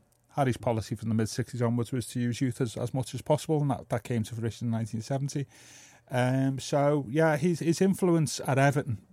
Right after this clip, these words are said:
goes way beyond just being a manager at nineteen sixty-one to, to seventy-three. And, and his presence is a lot, a lot more than that.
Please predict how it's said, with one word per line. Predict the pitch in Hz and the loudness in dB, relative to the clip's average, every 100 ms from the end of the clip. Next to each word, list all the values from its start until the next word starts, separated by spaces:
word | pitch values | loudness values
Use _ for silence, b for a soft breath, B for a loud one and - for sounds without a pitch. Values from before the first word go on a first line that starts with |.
| _ | _
goes | - 127 123 110 | 0 4 4 2
way | 131 123 | 2 2
beyond | 123 120 123 | 2 0 0
just | 117 120 | -2 -4
being | 120 110 110 | 0 0 2
a | |
manager | 110 110 110 117 | 0 0 0 0
at | 104 113 | -2 0
nineteen | 113 107 120 107 107 104 104 | -2 -2 -4 -2 0 0 -4
sixty-one | - 113 - 110 107 101 | -6 -10 -6 -4 -2 -4
to, | - 104 101 | -4 -6 -6
to | - 117 | -8 -10
seventy-three. | - 101 95 104 101 104 104 b b b b b b - | -6 -6 -6 -8 -4 -4 -4 b b b b b b -8
And, | 117 98 | -4 -2
and | 110 | -2
his | 107 | -4
presence | - 120 101 107 | -2 -2 -2 -2
is | 107 | -2
a | 107 | -2
lot, | 107 104 | 0 -2
a | 107 | -4
lot | 107 107 101 113 107 | -6 -4 -4 -4 -4
more | 107 107 | -2 -2
than | 104 104 | -2 -2
that. | 104 | -4